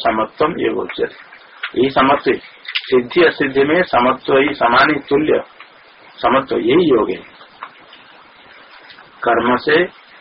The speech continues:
जो फल इच्छा रहित होकर करे, अंतकरण शुद्धि ज्ञान प्राप्ति है सिद्धि, अगर नहीं तो अंतकरण शुद्धि नहीं तो ज्ञान प्राप्ति नहीं होगी।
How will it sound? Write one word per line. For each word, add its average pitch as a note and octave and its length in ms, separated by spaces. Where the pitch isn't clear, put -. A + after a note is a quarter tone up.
जो A#2 240
फल A#2+ 340
इच्छा A#2+ 200
रहित A#2 280
होकर B2 240
करे, C#3+ 260
अंतकरण A#2+ 580
शुद्धि B2+ 600
ज्ञान A#2 280
प्राप्ति A#2+ 400
है C#3 180
सिद्धि, G#2+ 360
अगर G#2 180
नहीं B2 240
तो D#3+ 120
अंतकरण A#2+ 320
शुद्धि A#2+ 280
नहीं B2 160
तो B2+ 140
ज्ञान A#2+ 220
प्राप्ति A#2+ 280
नहीं D3+ 160
होगी। D#3 240